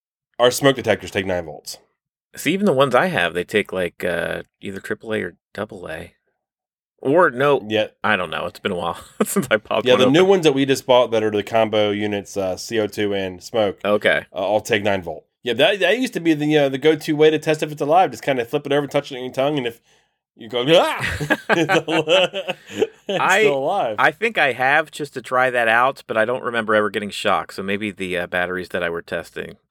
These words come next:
Speaker 2: uh, were
Speaker 1: Or
Speaker 2: actually
Speaker 1: you just
Speaker 2: legit.
Speaker 1: get that, like, metallic taste.
Speaker 2: Yeah, that faint taste.
Speaker 1: Oh man, so I can, so you can, you can tell I've done it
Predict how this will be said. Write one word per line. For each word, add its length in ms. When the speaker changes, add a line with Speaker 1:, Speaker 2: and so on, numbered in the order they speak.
Speaker 2:
uh, 220
were 100
Speaker 1:
Or 60
Speaker 2:
actually 240
Speaker 1:
you 60
just 160
Speaker 2:
legit. 180
Speaker 1:
get 80
that, 120
like, 560
metallic 560
taste. 200
Speaker 2:
Yeah, 260
that 180
faint 320
taste. 520
Speaker 1:
Oh 240
man, 320
so 100
I 80
can, 240
so 220
you 60
can, 120
you 120
can 100
tell 160
I've 140
done 160
it 220